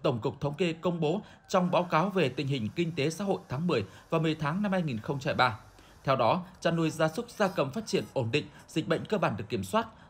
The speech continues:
Tổng số lợn của cả nước ước tính đến thời điểm cuối tháng mười năm hai nghìn không trăm hai mươi ba tăng ba phẩy bốn phần trăm so với cùng kỳ năm hai nghìn không trăm hai mươi hai. Tổng số bò tăng không phẩy bảy phần trăm, tổng số trâu giảm một phần trăm, tổng số gia cầm tăng hai phẩy chín phần trăm. Hiện tại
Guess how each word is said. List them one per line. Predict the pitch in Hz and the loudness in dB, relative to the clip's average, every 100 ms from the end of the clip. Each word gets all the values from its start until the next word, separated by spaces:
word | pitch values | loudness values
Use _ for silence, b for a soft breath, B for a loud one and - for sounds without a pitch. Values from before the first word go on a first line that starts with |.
| - | 2
Tổng | 170 139 | 2 4
số | 160 | 2
lợn | 214 196 104 | 6 4 2
của | 160 110 | 0 0
cả | 123 120 | 0 0
nước | 175 214 | -2 0
ước | 202 196 | -2 0
tính | 156 180 | 0 2
đến | 151 180 | 0 0
thời | 180 | 0
điểm | 143 107 - | 0 -2 0
cuối | 120 123 | -2 -2
tháng | 147 185 | -2 2
mười | 135 | 2
năm | 120 156 | 0 -2
hai | 151 | -2
nghìn | 117 | -4
không | - 156 147 | -4 -6 -6
trăm | - 147 | -6 -4
hai | 143 | 0
mươi | |
ba | 139 135 B B B | 2 2 B B B
tăng | 196 175 | 0 4
ba | 185 | 2
phẩy | 180 165 | 2 0
bốn | 117 175 | 0 0
phần | 175 - | -4 -2
trăm | 156 143 | -2 -4
so | - 135 | -6 -4
với | 147 | -2
cùng | 147 110 | -4 -2
kỳ | 127 | -2
năm | 110 127 | 0 -2
hai | 143 | -4
nghìn | 123 | -6
không | 92 135 127 | -6 -8 -8
trăm | 139 | -6
hai | 127 | -4
mươi | 123 | -2
hai. | 127 120 110 B B B - | 2 0 -2 B B B 2
Tổng | 151 135 | 2 4
số | 180 | 2
bò | 185 160 | 4 4
tăng | 139 175 175 | 4 0 0
không | 202 180 | 0 0
phẩy | 156 | 0
bảy | 120 | 0
phần | 92 110 98 | 0 -2 0
trăm, | 156 147 131 B - | 2 0 -2 B 0
tổng | 160 135 | 0 2
số | 170 185 | 0 2
trâu | 208 190 | 2 2
giảm | 180 127 113 | 2 0 0
một | 110 | -2
phần | 107 95 | -4 2
trăm, | 143 123 - B B - | 2 2 -8 B B -2
tổng | 151 | 0
số | 135 151 | 2 0
gia | 185 202 | 0 -2
cầm | 180 131 104 | 0 0 0
tăng | 151 147 | -2 0
hai | 147 | -2
phẩy | 113 101 | -4 -4
chín | 107 151 | -6 -4
phần | 143 104 | -6 0
trăm. | 139 120 - B B B | 0 0 -10 B B B
Hiện | 190 185 | 0 4
tại | 185 | 2